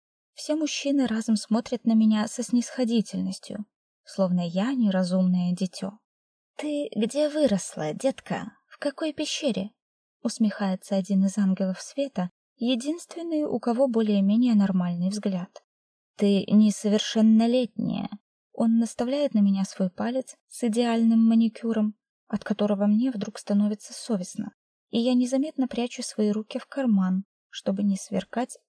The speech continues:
обгрызенными ногтями. «А по законам»,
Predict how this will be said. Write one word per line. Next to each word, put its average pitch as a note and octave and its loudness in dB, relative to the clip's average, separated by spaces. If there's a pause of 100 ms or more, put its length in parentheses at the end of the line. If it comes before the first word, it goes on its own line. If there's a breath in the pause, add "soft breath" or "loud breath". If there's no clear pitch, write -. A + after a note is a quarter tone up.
обгрызенными G#3+ 2
ногтями. G3+ -2 (580)
«А F3+ 2
по F#3+ 2
законам», G#3 -2